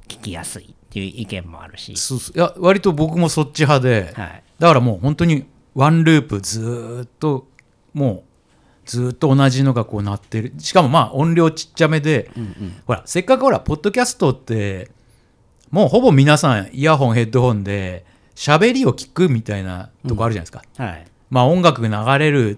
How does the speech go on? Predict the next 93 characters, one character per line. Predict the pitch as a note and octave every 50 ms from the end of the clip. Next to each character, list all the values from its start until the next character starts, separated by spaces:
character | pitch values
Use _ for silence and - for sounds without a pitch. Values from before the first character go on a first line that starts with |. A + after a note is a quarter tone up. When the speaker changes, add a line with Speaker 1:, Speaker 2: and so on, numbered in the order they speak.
| - _
Speaker 2:
と | - G#2
か | F2+ E2
も | D#2+ E2 F2
ね、 | G#2+ D3 F#3+
サ | - C3+ A2
ブ | G#2+ A#2+
ス | - -
ク | - C3 C3 B2+ C3 B2+ C3 C3 C3 C#3 - - _ _ _ _ _ _ _ _
経 | C#3+ C#3+
由 | C#3+ C3+ B2
で | A2
音 | A2 B2+ B2+
楽 | A#2 G#2 G2+
流 | G2+ G2 G#2 A#2+
せ | - D3 C3
る | A#2
と | A2
か | G2 F#2
も | F2 E2+ F#2
あ | A2
る | A2 F#2+
け | - F#2
ど、 | E2+ F2
Speaker 1:
う |
ん。 | E2+ - - C#3 A2+ G2+ G2 E2+ E2 E2 - - _ _ _ _ _ _ _
Speaker 2:
や | - A#3+
っ | G#3
ぱ |
僕 | C3+ D3+ E3+
も | F#3 F3
こ | - F#3
う | F3
や | E3+
っ |
て | - E3 D#3 D3+ - - - _ _ _ _ _ _ _ _ _ _ _
音 | G3 F#3+ A3
楽 | A#3 G#3 D#3+
の | D#3 C3
こ | E3
と | A#2 A2
喋 | - - B2+ C3 D3 G3+
っ | G#3
て | - - - _ _ - A2 G#2
る | G2+ A#2+
っ | B2
て | - _ _ _ G#2
い | G2
う | F#2
の | F#2+ G2 G#2 G#2+
を、 | A2 F#2 F2 _ - - - A2+ - - _ _ _ _ _
あ | C#3 C#3 C3+ C3
の | B2+ B2+ A#2+ A#2 A2+ A2+ A2 G#2 G#2 G#2 G2+ F#2+ G#2
ー、 | G2+ F#2
じ | - A2+
っ | -
く | - D#3
り | C3
聞 | C3 - -
く | - G3 A#3
っ | A3+
て | - - D#3+
い | C#3
う |
の | C3 B2+
で | A2 A2+
言 | G#2+
う | G#2
と、 | - A2 G2+
ま | A2 C3+ B2
あ | A2+ - -
音 | C3 B2+ - G#3+
い | C#3
ら | B2+ E3+ G#3
な | A3 A#3+
い | A#3+
か | A3+ D3 C3+
な | C#3 D3
っ | C#3+
て | - G#2
思 | B2 C3
っ |
て | G2 -
た | C3
ん | F#2
で | -
す | -
よ、 | F#2+ - _
Speaker 1:
は | - A#2
い | G#2
は | E2 - F2
い。 | E2
Speaker 2:
最 |
初。 | - - -